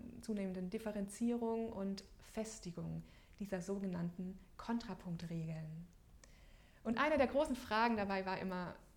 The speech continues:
was ist ein Wohlklang, also eine Konsonanz, und was ist eine Dissonanz, also ein Klang, wo sich die Töne aneinander reiben und ein Klang, der so nicht am Ende eines Stückes stehen könnte, denn dieser Klang ist auflösungsbedürftig.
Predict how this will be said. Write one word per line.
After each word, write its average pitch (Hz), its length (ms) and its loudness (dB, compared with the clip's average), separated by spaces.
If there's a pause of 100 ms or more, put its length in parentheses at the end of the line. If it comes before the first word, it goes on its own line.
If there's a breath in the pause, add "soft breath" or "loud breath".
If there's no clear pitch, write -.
(160)
was 196 380 -4
ist - 380 -6
ein 160 320 -4 (140)
Wohlklang, 262 1040 0 (300 loud breath)
also 170 160 -6
eine 160 160 -2
Konsonanz, 294 960 -2 (440 loud breath)
und 185 160 0
was 226 160 2
ist 226 140 -2
eine 202 340 0 (140)
Dissonanz, - 840 -2 (160)
also 175 160 -6
ein 175 140 -6
Klang, 208 580 -2
wo 180 140 -4
sich 180 120 -2
die 185 100 -6
Töne 202 280 0
aneinander 175 480 0
reiben 247 580 2 (840 loud breath)
und 196 320 0
ein 180 140 0
Klang, 190 240 -2
der 180 120 2
so 196 200 2
nicht 208 180 2
am - 80 2
Ende 208 240 4
eines 165 220 0
Stückes 165 300 -4
stehen 160 200 -2
könnte, 175 500 -2 (280)
denn 185 380 -4 (360)
dieser 175 220 -4
Klang 170 240 -4
ist 170 160 -6
auflösungsbedürftig. 156 1160 -4